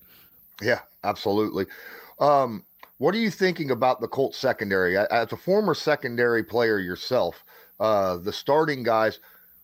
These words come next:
what are your thoughts on Brandon Facyson? There's a lot of people out there that think Facyson is not, uh, w-, fans, we'll say, um, that, that don't like the play that Brandon Fayson's putting out.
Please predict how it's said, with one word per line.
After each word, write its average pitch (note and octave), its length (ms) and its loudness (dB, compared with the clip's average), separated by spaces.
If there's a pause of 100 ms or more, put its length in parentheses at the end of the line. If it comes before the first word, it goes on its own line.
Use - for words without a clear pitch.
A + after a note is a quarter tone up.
(160)
what E3+ 180 2
are D#4 60 -2
your F4+ 140 0
thoughts G3+ 340 0
on C#3+ 140 -2
Brandon C3+ 420 0
Facyson? A2+ 500 -4
There's G2 160 -4
a A2 40 0
lot C#3+ 280 2
of - 100 -6
people D#3+ 280 0
out C3+ 180 2
there C3 160 -2
that A#2+ 180 -10
think B2+ 280 -6
Facyson B2+ 360 -4
is F#2+ 160 -6
not, A#2 380 0 (400)
uh, G#2+ 280 0
w-, A#2 200 -6 (140)
fans, F2 580 -4
we'll G2+ 160 -2
say, E2+ 380 -6 (400)
um, F#2 580 0 (160)
that, G#2 340 -2
that A2 140 -4
don't B2+ 200 -2
like A2+ 340 -2
the A2 180 -4
play B2+ 320 2
that G2+ 220 -4
Brandon A2 260 0
Fayson's A#2+ 420 -4
putting A#2+ 280 -2
out. A2+ 180 0